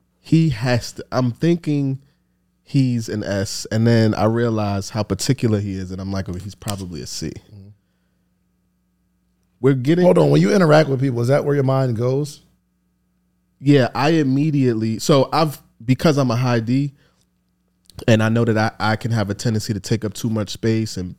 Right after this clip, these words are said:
Speaker 1: you know, like, steamroll people even.
Speaker 2: Yep.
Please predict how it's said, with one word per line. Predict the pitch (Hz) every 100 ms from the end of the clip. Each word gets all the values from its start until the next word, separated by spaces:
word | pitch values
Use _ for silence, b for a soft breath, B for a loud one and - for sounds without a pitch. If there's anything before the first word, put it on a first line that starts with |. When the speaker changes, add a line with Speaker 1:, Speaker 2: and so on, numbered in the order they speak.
| _
Speaker 1:
you | -
know, | 98 90 87 -
like, | 87 82 - _ _ _ _ _ _ _ _ _ -
steamroll | - 135 131 123 123
people | 123 143 131 120
even. | 123 131 131 135 135 104 104 _ _ _
Speaker 2:
Yep. | 127 - 90